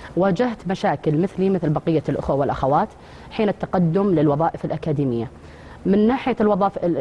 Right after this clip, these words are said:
الوظائف الأكاديمية يشترط هنا في الجامعات السعودية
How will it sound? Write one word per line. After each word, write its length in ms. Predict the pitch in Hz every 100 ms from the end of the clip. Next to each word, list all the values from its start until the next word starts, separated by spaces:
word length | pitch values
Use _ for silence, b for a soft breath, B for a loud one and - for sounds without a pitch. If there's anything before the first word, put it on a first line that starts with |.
| 170
الوظائف 360 | 170 208 220
الأكاديمية 680 | 170 - 175 156 147 123 117 - B B -
يشترط 460 | 214 - 220 208
هنا 360 | 190 214 143 139 - 139 -
في 60 |
الجامعات 920 | 147 139 143 139 135 139 170 185 196 214
السعودية 600 | - - 165 156 135 127